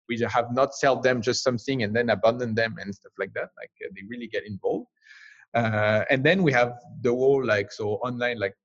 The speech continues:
Paula was saying, the online roadmap, uh, where people can suggest features, they can vote on features, they can comment and stuff like that. Uh, so all the history of the features we have developed is, you can see it there.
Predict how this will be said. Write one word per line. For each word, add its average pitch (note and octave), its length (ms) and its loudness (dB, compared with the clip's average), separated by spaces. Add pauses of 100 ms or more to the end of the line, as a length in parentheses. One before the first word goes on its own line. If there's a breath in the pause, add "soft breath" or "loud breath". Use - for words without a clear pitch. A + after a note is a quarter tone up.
(160)
Paula A#2+ 240 2
was G#2+ 280 -6
saying, A#2 320 -6
the G2 300 0
online B2 420 -2
roadmap, B2+ 460 2 (360)
uh, A#2+ 60 -4
where A2+ 160 2
people A#2+ 340 -4
can A2 180 0
suggest A#2 560 0
features, B2+ 540 2
they A#2 100 -4
can G#2 220 0
vote B2 320 2
on B2+ 140 2
features, B2 540 -4
they A2 60 -10
can G2+ 240 -4
comment B2+ 440 0
and G#2+ 100 -18
stuff G#2+ 220 -4
like F2 140 -4
that. B2 200 2 (640 loud breath)
Uh, G2+ 160 0
so A#2+ 160 2
all E3 280 6
the D#3 220 4
history D3 520 4
of B2+ 120 2
the A2+ 120 -4
features C#3+ 460 -2
we A#2+ 100 -2
have G#2+ 200 0
developed A#2 480 0 (100)
is, A2 280 -6
you G#2+ 120 -2
can A2 200 -4
see A#2+ 240 -4
it G2 120 -8
there. B2 440 6